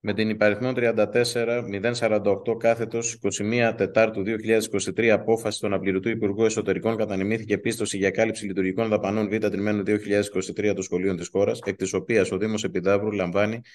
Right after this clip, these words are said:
είκοσι οκτώ χιλιάδες τριακόσια είκοσι ευρώ προς απόδοση σχολικής επιτροπής. Σύμφωνα με τα άρθρα σαράντα ένα και πενήντα, παράγραφος τρία του νόμου δεκαπέντε εξήντα έξι χίλια εννιακόσια ογδόντα πέντε και το άρθρο δύο υπαρίθμου απόφασης ΥΠΕΠ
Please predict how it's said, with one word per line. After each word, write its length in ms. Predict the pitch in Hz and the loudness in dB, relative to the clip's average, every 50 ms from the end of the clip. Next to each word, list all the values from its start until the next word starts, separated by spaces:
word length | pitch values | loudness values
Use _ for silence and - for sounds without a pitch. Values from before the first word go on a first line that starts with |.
| - _ _ _ _ _ _ - | -20 _ _ _ _ _ _ -10
είκοσι 300 | 104 92 - 101 101 - | -8 -2 0 0 0 0
οκτώ 200 | 95 - 117 117 | -2 0 0 -2
χιλιάδες 240 | 110 110 110 113 113 | 0 2 2 2 2
τριακόσια 380 | 110 101 98 - 107 107 113 | 2 -2 0 0 -2 0 2
είκοσι 260 | 107 107 110 101 - 98 | 0 0 0 -2 0 0
ευρώ 240 | 87 92 101 107 | 0 2 0 0
προς 200 | - - 98 98 | 0 0 -2 -2
απόδοση 360 | 104 90 - 104 104 107 107 - | -2 -2 0 0 0 0 0 0
σχολικής 320 | - 101 95 92 110 107 | -2 -4 -2 -2 -2 -4
επιτροπής. 440 | - 87 92 98 95 95 95 82 - | -4 -4 -2 -2 -2 0 0 -2 -2
Σύμφωνα 320 | - 113 107 117 113 117 | -2 -4 -4 -2 -4 -2
με 160 | 117 113 107 | -2 -2 -2
τα 120 | - 95 104 | 0 2 2
άρθρα 240 | 104 104 - 110 104 | 2 2 0 -4 -2
σαράντα 340 | - 101 95 92 90 95 | -2 -2 -2 -2 0 0
ένα 160 | 101 107 107 104 | 0 0 0 -2
και 100 | 98 98 | -2 -2
πενήντα, 400 | 95 92 92 101 104 101 104 95 | -4 -4 -4 -4 -2 -2 -2 0
παράγραφος 440 | 98 98 101 104 101 101 101 92 | 2 2 2 2 0 -2 -4 -6
τρία 220 | - 104 104 101 95 | -2 0 0 0 0
του 60 | 95 | -2
νόμου 160 | 104 104 104 | -4 -6 -4
δεκαπέντε 420 | 95 95 92 92 87 107 98 95 98 | -4 -2 -2 -2 -2 -2 -2 -2 -2
εξήντα 260 | 95 - 90 90 87 | -4 -4 -4 0 0
έξι 320 | 98 95 - - 95 85 - - - - - _ _ | 0 0 -2 -4 -6 -6 -6 -12 -20 -20 -20 _ _
χίλια 220 | _ - 113 107 | _ -4 -2 0
εννιακόσια 380 | 107 104 98 95 110 110 110 104 | 0 0 0 0 0 -2 -2 0
ογδόντα 280 | 95 95 95 90 95 92 | -2 -2 0 -2 0 0
πέντε 220 | 104 104 95 92 | 0 0 0 0
και 120 | 85 92 | 0 0
το 100 | 87 87 | 0 0
άρθρο 260 | 95 101 101 - 95 90 | 0 0 0 -2 -4 -2
δύο 180 | 98 104 104 | 0 2 2
υπαρίθμου 460 | 95 98 95 92 95 101 101 104 98 | 2 0 0 0 0 0 -2 -4 -6
απόφασης 560 | 92 85 - 104 101 - 90 85 - 92 - - | -6 -2 -2 -2 0 0 -2 -2 -2 -6 -8 -8
ΥΠΕΠ 300 | - - 101 98 - | -4 0 0 0 0